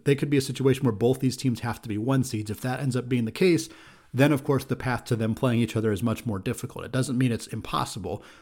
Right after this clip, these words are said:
It means they meet in the, at the earliest in the Final Four, at the latest as a <laughs> national championship game, which, my God, if Mark Few versus Tommy Lloyd, Gonzaga versus Arizona is the national championship game, that would be one of the most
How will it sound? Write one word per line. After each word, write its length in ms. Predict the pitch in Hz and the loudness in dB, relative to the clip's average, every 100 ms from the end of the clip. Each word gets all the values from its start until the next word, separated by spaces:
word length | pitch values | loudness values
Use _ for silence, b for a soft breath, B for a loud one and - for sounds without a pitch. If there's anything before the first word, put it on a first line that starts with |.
| B | B
It 140 | - 131 | -2 2
means 240 | 127 123 | 4 2
they 100 | 120 | 2
meet 280 | 120 123 123 - | 2 4 2 0
in 120 | 113 | -2
the, 160 | 117 - | -2 -6
at 140 | 131 | -8
the 100 | - | -4
earliest 440 | 139 131 139 135 127 | 0 4 4 4 0
in 60 | |
the 60 | 117 | -2
Final 320 | - 120 117 | 0 0 -2
Four, 280 | - 156 143 | 2 6 6
at 100 | 110 | 4
the 80 | 117 | 0
latest 360 | 127 131 127 | 2 2 2
as 100 | 120 | 0
a 40 | 113 | -2
<laughs> 140 | - | 0
national 260 | 156 - 123 | -2 -2 -2
championship 560 | - 131 120 - 117 | 0 0 0 -4 -6
game, 160 | - 110 | -4 -6
which, 200 | 113 - - | -6 -8 -10
my 520 | - 139 156 160 160 160 B B B _ - | 0 2 2 0 -2 -6 B B B _ 0
God, 420 | 123 104 90 - B B - | 2 2 -4 -8 B B -4
if 180 | 143 | -2
Mark 420 | 113 117 143 170 - | 0 2 2 2 0
Few 260 | 165 165 | 4 6
versus 240 | 131 117 - | 4 0 -2
Tommy 360 | - 139 160 | -4 0 2
Lloyd, 320 | 135 135 127 | 4 4 4
Gonzaga 460 | 123 107 107 127 147 | 2 -2 0 0 0
versus 240 | 135 131 135 | 2 0 2
Arizona 380 | 123 113 127 | 0 2 0
is 120 | 127 110 | -2 -2
the 80 | |
national 400 | 117 123 131 135 | -2 -2 -2 -2
championship 640 | 120 131 120 127 117 131 131 | 0 0 0 0 -2 -6 -4
game, 320 | 127 123 131 b b _ _ | -4 -4 -4 b b _ _
that 240 | 139 143 170 | 0 2 4
would 140 | 151 | 4
be 120 | 147 | 4
one 380 | 135 117 123 147 | 4 4 4 4
of 220 | 151 117 | 4 2
the 260 | 131 135 139 | 4 6 4
most 420 | 131 123 123 - | 4 2 2 -2